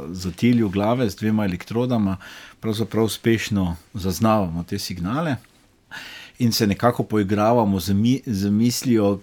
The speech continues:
kako v bistvu preko teh možganskih valov zaznavati, kaj človek gleda oziroma kaj, eh, na kaj je fokusiran, ne. To so že recimo neki taki posegi, ne, kjer se v bistvu dotikamo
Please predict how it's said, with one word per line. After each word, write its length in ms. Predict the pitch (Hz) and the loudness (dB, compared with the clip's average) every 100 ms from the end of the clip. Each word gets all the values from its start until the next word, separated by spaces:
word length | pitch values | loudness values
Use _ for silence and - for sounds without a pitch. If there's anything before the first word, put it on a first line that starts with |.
| _ - | _ -20
kako 460 | - - - 117 123 | -16 -16 -6 0 2
v 80 | 117 | 2
bistvu 400 | 104 110 - 110 | 0 -2 -2 -4
preko 340 | 95 104 104 101 | -2 -4 -4 -6
teh 260 | - 110 - | -4 -4 -2
možganskih 560 | 101 - 107 - 131 | -4 -2 -2 -2 -2
valov 340 | 95 95 107 123 | 0 0 2 0
zaznavati, 760 | 101 - 95 104 117 113 95 - - - - - - | -4 -4 -2 0 0 0 -4 -12 -20 -20 -20 -20 -12
kaj 200 | - 110 | -2 -2
človek 340 | 104 110 98 87 | 0 0 2 2
gleda 260 | 104 120 | 0 2
oziroma 420 | 104 90 101 101 98 | 0 -2 -2 -2 -2
kaj, 300 | 101 98 101 | -2 -2 -2
eh, 80 | - - 92 90 | -4 -10 -8 -6
na 140 | 98 | -6
kaj 200 | - 110 | -2 0
je 60 | 104 | 0
fokusiran, 640 | 98 - - 101 87 76 82 | -6 -12 -6 -4 -4 -6 -10
ne. 260 | 92 117 123 - - - - | -8 -6 -8 -14 -20 -20 -10
To 140 | - 175 | -2 0
so 140 | 156 | 2
že 200 | 135 156 | 4 4
recimo 380 | 151 120 143 139 | 4 2 2 4
neki 240 | 127 123 | 4 2
taki 280 | 123 123 123 | -2 -2 -2
posegi, 580 | 110 104 - 135 131 101 | -4 -2 2 4 4 2
ne, 260 | 90 117 120 | 2 0 0
kjer 340 | - 104 101 | -4 -6 -4
se 200 | - 104 | -4 -4
v 60 | 92 | -2
bistvu 320 | 107 - 104 | -4 -4 -6
dotikamo 720 | 90 - 104 - 98 87 | -4 -6 -6 -4 -4 -4